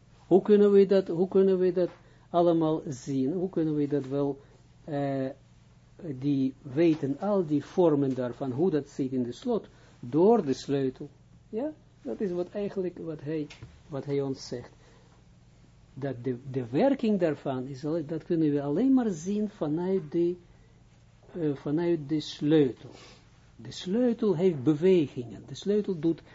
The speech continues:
dingen open en dicht. Duidelijk. En niet de slot zelf.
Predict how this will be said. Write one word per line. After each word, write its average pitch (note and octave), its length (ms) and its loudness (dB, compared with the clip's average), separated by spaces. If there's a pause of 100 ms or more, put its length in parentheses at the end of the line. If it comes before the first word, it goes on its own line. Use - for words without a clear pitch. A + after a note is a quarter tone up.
(140)
dingen E3 460 0
open F3 540 2 (120)
en C3+ 240 -8
dicht. - 360 -2 (720)
Duidelijk. G3 380 -2
En D3+ 200 0
niet F3+ 240 2
de F#3 80 4
slot F#3 440 -4
zelf. - 500 -10